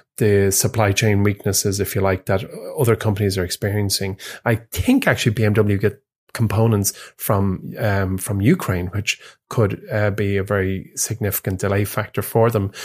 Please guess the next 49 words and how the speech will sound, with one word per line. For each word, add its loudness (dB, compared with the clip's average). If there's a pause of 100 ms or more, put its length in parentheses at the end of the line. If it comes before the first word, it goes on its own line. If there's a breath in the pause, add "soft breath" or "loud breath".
(160 loud breath)
But 2
yeah, 6
in 4
essence, 4
I 4
think 0
that 2
there's, 4 (300 loud breath)
there's 2
been, 2
the, 4
the, 2 (200 loud breath)
the 2
market 4
appears 2
to -14
be -6
shifting, 0
and 0
brands 0
that 0
once -2
upon -4
a 0
time -2
are -6
perceived -2
as -4
premium -2
are -6
slipping, 0
and 0
another 2
ones -4
that -4
were -4
perceived -4
as -6 (320 loud breath)
edge 2
are 2
going 0
into -4
mainstream. -2
So -2
it's -2
quite 2
an 2
interesting -2
time, -4